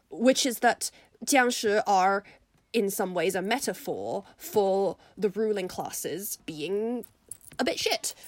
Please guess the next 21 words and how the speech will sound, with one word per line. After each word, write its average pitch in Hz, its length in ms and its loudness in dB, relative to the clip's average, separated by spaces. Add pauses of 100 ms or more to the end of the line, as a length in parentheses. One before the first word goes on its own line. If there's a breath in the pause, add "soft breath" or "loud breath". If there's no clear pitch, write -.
(260 loud breath)
that 202 140 4
they're 226 120 4
predatory 240 600 2
in 147 100 -6
some 151 260 -4
way 120 220 -2
because 208 280 0
they 214 100 4
are 220 300 4
clad 170 440 2
in 160 180 -6
those 170 420 -4 (300 loud breath)
ancient 196 360 0
official 180 420 -6
w-, 165 280 -6
robes. 139 420 -4
You 214 60 2
know, 196 80 2
you 190 120 -6
don't 214 300 2
have 190 460 0